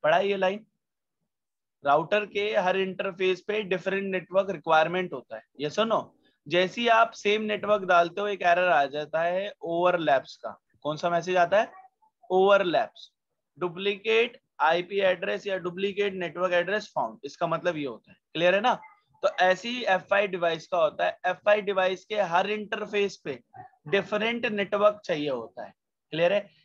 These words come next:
यानी management के लिए एक अलग network होगा, internal के लिए एक अलग होगा, external के लिए भी क्या होगा अभिषेक जी?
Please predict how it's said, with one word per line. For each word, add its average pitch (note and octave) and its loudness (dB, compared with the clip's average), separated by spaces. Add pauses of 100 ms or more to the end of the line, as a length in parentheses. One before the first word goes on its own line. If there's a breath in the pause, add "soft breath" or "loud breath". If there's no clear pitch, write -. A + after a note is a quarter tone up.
(120)
यानी F3+ 2
management G3 0
के G3+ -2
लिए G#3 2
एक F#3 -4
अलग E3+ 0
network F3+ 0
होगा, G3 2
internal F#3 -6
के F#3+ -6
लिए F3+ 2
एक D#3+ -2
अलग D3 2
होगा, F#3 0 (140)
external F#3+ -4
के G3+ -6
लिए G3 2
भी G3+ -4
क्या G3+ 2
होगा G3 4
अभिषेक F#3+ -2
जी? G#3+ -10